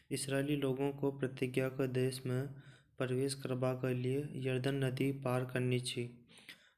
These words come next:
परमेश्वर ने यहोशू से की, "याजकों को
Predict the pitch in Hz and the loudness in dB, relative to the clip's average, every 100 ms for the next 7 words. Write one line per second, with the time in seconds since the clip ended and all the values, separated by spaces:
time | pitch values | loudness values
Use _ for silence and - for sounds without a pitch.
0 | - 131 139 139 156 156 156 143 135 135 | -2 0 2 2 2 2 4 4 4 2
1 | 147 139 143 143 135 147 143 - - 131 | 0 0 -2 -2 0 0 -2 -10 -6 -2
2 | 127 123 127 135 147 143 143 | 0 0 0 0 -2 2 4